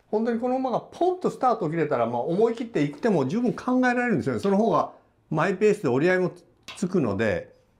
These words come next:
ただ、やっぱりちょっと若干ゲートがね、速いタイプではないんですよ。ただ、本当にポンと出たら、このジュンゴールド、えー、の花は十分あると思います。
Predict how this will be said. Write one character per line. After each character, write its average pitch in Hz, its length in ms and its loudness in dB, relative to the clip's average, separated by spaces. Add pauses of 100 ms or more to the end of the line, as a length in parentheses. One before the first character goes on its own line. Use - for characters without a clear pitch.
(140)
た 196 80 0
だ、 196 80 2
や 170 80 0
っ - 20 -20 (500)
ぱ - 120 -2
り 226 60 -12 (140)
ち - 100 -6
ょ 339 80 -2
っ - 20 -6
と - 200 -4
若 226 160 0
干 269 260 -2
ゲ 294 160 2
ー 277 60 -4
ト 214 100 0
が 139 120 0
ね、 123 320 -2
速 190 320 -2
い 160 100 -4
タ 139 140 2
イ 139 60 -2
プ 120 80 -12
で 95 60 -10
は 95 60 -6
な 110 140 -2
い 110 80 -4
ん 98 60 -10
で 78 80 -12
す - 80 -20
よ。 80 180 -10 (540)
た 214 120 -2
だ、 202 240 -2 (880)
本 226 200 0
当 254 80 -2
に 226 60 -2
ポ 294 260 0
ン 294 60 0
と 220 120 2
出 226 140 2
た 220 100 -2
ら、 175 380 0 (360)
こ 180 140 -2
の 202 300 0
ジ 135 180 -2
ュ 220 100 4
ン 214 260 -2 (180)
ゴ 196 320 4
ー 175 60 0
ル 165 40 -8
ド、 185 300 -4 (480)
え 143 500 -2
ー、 - 20 -8
の 151 320 0
花 160 280 -4
は 104 100 -4
十 170 260 0
分 196 240 0
あ 131 160 -2
る 123 100 -4
と 101 100 -8
思 92 140 -8
い - 60 -16
ま - 60 -20
す。 - 160 -20